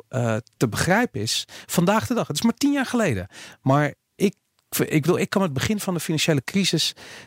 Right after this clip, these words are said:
niet eens, ik kan me bepaalde dingen nog herinneren, maar ik kan me niet de, de, de, de emotie, de wereldwijde, eh, eh, ja, echt de context waarbinnen het bedacht is, herinneren. S-, eh, en ik ben benieuwd, Simon, heb jij daar nog herinneringen aan?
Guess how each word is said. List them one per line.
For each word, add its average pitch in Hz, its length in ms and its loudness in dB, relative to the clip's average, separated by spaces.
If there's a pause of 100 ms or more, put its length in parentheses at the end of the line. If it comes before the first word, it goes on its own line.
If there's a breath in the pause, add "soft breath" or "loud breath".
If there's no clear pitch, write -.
(280 loud breath)
niet 160 280 2
eens, 190 340 0
ik 170 260 -4
kan 208 120 2
me 190 140 2
bepaalde 196 440 0
dingen 175 220 0
nog 208 140 -4
herinneren, 196 340 -2
maar 180 120 -6
ik 143 60 -6
kan 175 120 2
me 175 60 4
niet 208 200 0
de, 135 180 -2
de, 123 300 0
de, 123 240 2 (200 loud breath)
de 113 120 4
emotie, 165 600 0
de 147 60 0
wereldwijde, 147 600 0
eh, 120 600 -2
eh, 139 80 -8
ja, 165 200 -4
echt 135 140 -2
de 147 160 0
context 214 360 0
waarbinnen 151 280 0
het 135 100 -4
bedacht 120 360 0
is, - 220 0 (260 loud breath)
herinneren. 131 460 2
S-, - 160 -2
eh, 123 240 -4
en 131 100 -2
ik 131 80 -4
ben 160 120 0
benieuwd, 160 220 0
Simon, 156 280 0
heb 139 140 -2
jij 151 180 2
daar 127 200 -2
nog - 280 -6
herinneringen 120 560 0
aan? 85 160 -6